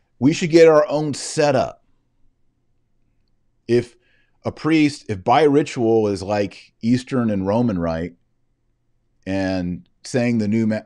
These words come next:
the old Mass is like that, then we should get the whole Eastern Rite package. That'd be cool. Of course, I wouldn't settle for that. I wanna go all,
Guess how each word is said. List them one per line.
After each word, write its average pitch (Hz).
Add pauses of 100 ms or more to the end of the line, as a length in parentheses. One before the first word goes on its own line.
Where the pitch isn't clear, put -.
(120)
the 95
old 104
Mass 107
is 90
like 98
that, 82
then 95
we 117
should 117
get 123
the 117
whole 131 (680)
Eastern 113
Rite 104
package. - (1000)
That'd 90
be 95
cool. - (1400)
Of -
course, 104
I 92
wouldn't 95
settle 104
for 78
that. 73
I 80
wanna 85
go 78
all, 90